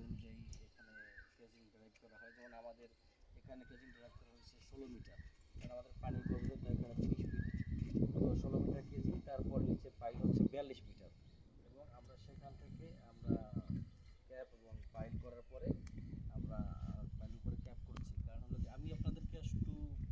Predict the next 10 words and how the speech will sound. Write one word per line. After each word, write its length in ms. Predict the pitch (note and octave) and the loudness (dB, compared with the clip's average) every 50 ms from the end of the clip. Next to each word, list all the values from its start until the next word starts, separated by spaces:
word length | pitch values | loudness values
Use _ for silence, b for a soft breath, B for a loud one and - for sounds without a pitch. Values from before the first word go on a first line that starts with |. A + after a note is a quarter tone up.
| - | 0
প্র্যাকটিক্যাল 460 | - D3 C#3+ - - E3 - B2 - B2+ | 0 0 0 -2 -4 -6 -8 -6 -6 -4
দেখাই 300 | B2 A#2 - - A#2 A2+ | -4 -4 -4 -6 -8 -8
এই 60 | A2 | -10
জন্যে, 260 | A2 A2 G#2 G2+ G#2 G2 - - - - - - - - - - - | -10 -10 -10 -8 -8 -8 -8 -8 -10 -12 -14 -16 -20 -20 -20 -18 -10
যে 60 | A#2+ A#2+ | -8 -8
আসলে 300 | A#2+ - - D3+ C#3+ C#3+ C#3 B2+ - | -8 -8 -10 -12 -10 -10 -10 -10 -10
বলে 260 | C#3 D3+ D#3 D#3 E3 E3 D#3 | -10 -8 -4 -2 -2 -2 -2
বা, 200 | C#3 C#3+ C#3 C3+ | 0 2 4 4
আহ, 420 | C3 C3 C3 B2 A#2 A#2 A#2 A#2 A#2 - - | 4 2 0 -4 -6 -6 -6 -6 -8 -10 -10
কলমে, 320 | - C3+ C#3 C#3+ C#3+ C#3+ | -10 -10 -10 -10 -12 -14